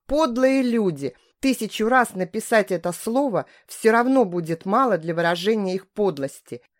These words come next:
Всех ругательств мира недостаточно для того, чтобы выразить моё мнение о них, негодяях,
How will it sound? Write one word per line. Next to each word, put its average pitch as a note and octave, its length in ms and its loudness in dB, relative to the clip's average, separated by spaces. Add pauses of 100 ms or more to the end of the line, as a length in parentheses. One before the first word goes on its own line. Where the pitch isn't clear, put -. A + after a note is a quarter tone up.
(140)
Всех - 380 -4
ругательств G#3+ 720 -2
мира G#3+ 320 2
недостаточно F#3+ 1080 -2
для E3 160 -6
того, G3 300 0
чтобы E3+ 320 -4
выразить E3+ 580 -4 (240)
моё F#3 280 2
мнение G3+ 600 0
о G3+ 140 0
них, F#3 360 -4 (220)
негодяях, G3 800 0